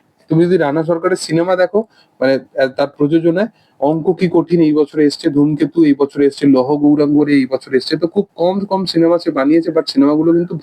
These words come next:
ভালো। তো দেখার যে সেটা আপকামিং দিনে কি হয়। তবে তোমাদের কি বক্তব্য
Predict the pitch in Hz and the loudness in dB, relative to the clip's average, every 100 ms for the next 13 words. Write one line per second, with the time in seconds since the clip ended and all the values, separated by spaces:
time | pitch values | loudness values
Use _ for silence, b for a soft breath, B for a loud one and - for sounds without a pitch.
0 | - 117 101 B B B B _ 151 151 | -6 -6 -6 B B B B _ -2 -2
1 | 147 165 151 139 135 131 - 135 139 139 | -2 -2 -2 -2 -2 -4 -2 0 2 2
2 | 139 - 151 170 165 147 143 151 165 180 | 0 -2 0 2 0 -2 0 0 0 -2
3 | 170 165 165 - 170 208 | -2 -2 -4 -6 -4 -4